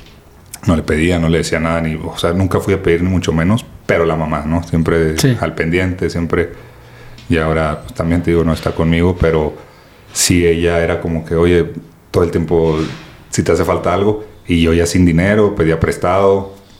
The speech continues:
Speaker 1: Una vez empeñé el iPad porque <laughs> ya no traía nada ahí en el... En, en, en, en una casa de empeño de Tepa. Y lo vives duro, lo vives duro porque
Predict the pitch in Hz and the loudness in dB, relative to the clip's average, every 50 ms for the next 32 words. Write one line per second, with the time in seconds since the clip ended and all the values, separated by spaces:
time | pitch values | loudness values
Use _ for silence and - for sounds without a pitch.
0 | - - - - - - - - 101 95 92 92 92 92 95 95 95 95 87 80 | -20 -20 -20 -20 -18 -14 -4 0 0 0 2 0 0 0 0 2 2 2 0 -2
1 | - - - - 90 85 82 - 82 85 92 90 90 87 87 - 104 98 - - | -4 -8 -8 -4 -4 -2 -2 -2 -2 0 0 0 0 0 0 0 -2 -2 -2 -2
2 | 98 98 92 85 - - 123 110 92 - 113 104 98 101 - - 104 98 98 98 | -2 -2 -2 -2 0 0 0 2 2 0 -2 -2 -2 -4 -2 -2 0 2 2 2
3 | 98 92 95 101 98 87 85 87 87 90 90 85 80 80 80 80 80 78 - - | 2 0 0 2 2 0 0 0 0 0 0 0 -2 -2 -4 -4 -4 -4 -4 -4
4 | - - - - - 85 82 82 80 - - - - - - - - - - 85 | -4 -6 -6 -6 -4 -2 -2 -2 -2 -4 -8 -18 -20 -18 -16 -16 -14 -6 -2 0
5 | 82 82 87 85 80 78 - 87 82 80 80 87 80 80 85 82 76 - 85 82 | 2 2 2 2 0 -2 0 0 -2 0 -2 -2 0 0 0 0 0 0 0 -2
6 | - - 92 92 - - - - - - - - - - - - - - - - | 0 0 -2 -2 -4 -14 -20 -20 -20 -20 -20 -20 -20 -20 -20 -20 -20 -8 -2 0
7 | 98 95 95 87 90 92 92 110 120 - 95 98 120 127 113 95 85 87 82 85 | 2 4 4 4 4 4 4 2 2 2 -2 0 0 0 2 0 0 0 0 0
8 | 90 90 90 90 90 95 92 - 98 90 87 - - 82 82 78 78 78 76 76 | 0 0 2 2 0 0 0 0 0 0 0 0 0 0 0 2 0 -2 -4 -4
9 | 73 76 | -6 -6